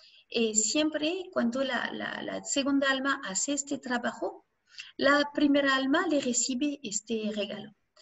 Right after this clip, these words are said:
Así, cuando ella vaya a regresar en un otro cuerpo para hacer una reencarnación, ella vaya a guardar este, guardar este,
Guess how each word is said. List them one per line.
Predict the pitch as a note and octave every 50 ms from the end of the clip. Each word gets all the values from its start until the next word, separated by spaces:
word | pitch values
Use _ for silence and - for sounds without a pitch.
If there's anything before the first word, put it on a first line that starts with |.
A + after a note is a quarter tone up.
| - - - -
Así, | - G#3+ G#3+ - F4 F4
cuando | F4 E4 D4 C4 B3 C4+
ella | C4+ C4 B3 C#4 D#4
vaya | D#4 D4+ C#4 B3+ A#3+
a | A3+
regresar | A#3 A3+ A3+ A3+ A3+ - C#4+ C#4 C#4
en | B3+ A3+
un | G#3+ G#3+
otro | A3 G#3+ - A#3+ C4+ C4
cuerpo | - A#3+ A#3+ A#3 - D#4 D#4+
para | - C4+ A3+ A3
hacer | G#3 G#3+ - A#3 A3+
una | A#3 A3+ G#3+ G3 G#3+
reencarnación, | G#3+ G#3+ G#3 G#3 G3+ G3+ G#3 G3+ F#3+ F#3+ F#3+ F#3+ - - B3 C#4 D#4 E4 - _ _ _ - - - - - - _
ella | - A3+ A3+ A3+ B3+ C#4 D#4 D#4+ D#4 - - - A3+ G#3
vaya | A3 C4 C#4 C#4+ C4+ A#3+
a | A3+
guardar | G#3+ G3+ G#3+ A#3 A3+ A3 - G3+ F#3+ G#3 A3+ B3 C#4+ D4 - - _ _ - - - _ _
este, | - A#3 A3 - G#3+ - B3 A#3+ A#3 A3+ A3 G#3+ G#3+ - - - F#3+
guardar | G3+ G#3 G3+ G#3 F#3+ G3+ A#3 C#4+ D#4+ D#4+
este, | D4+ - - - A3+ G3+ F#3+ F#3+